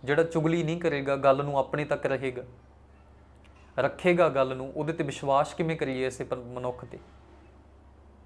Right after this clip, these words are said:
ਤੇ ਕਿਤੇ ਉਹ ਮਜ਼ਾਕ 'ਤੇ ਨਹੀਂ ਬਣਾ ਦਊਗਾ, ਬਦਨਾਮੀ 'ਤੇ ਨਹੀਂ ਕਰ ਦਊਗਾ, ਪਿੱਛੇ ਹੱਸੂਗਾ 'ਤੇ ਨਹੀਂ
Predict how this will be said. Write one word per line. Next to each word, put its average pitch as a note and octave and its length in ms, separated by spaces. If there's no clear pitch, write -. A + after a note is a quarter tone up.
ਤੇ C3 60
ਕਿਤੇ D3+ 220
ਉਹ D#3+ 80
ਮਜ਼ਾਕ C#3 380
'ਤੇ D3 120
ਨਹੀਂ D#3+ 120
ਬਣਾ D3 220
ਦਊਗਾ, C#3 320
ਬਦਨਾਮੀ C3+ 460
'ਤੇ D3+ 100
ਨਹੀਂ E3 140
ਕਰ D3 160
ਦਊਗਾ, B2+ 380
ਪਿੱਛੇ D#3+ 300
ਹੱਸੂਗਾ D#3+ 460
'ਤੇ D3+ 140
ਨਹੀਂ D3 200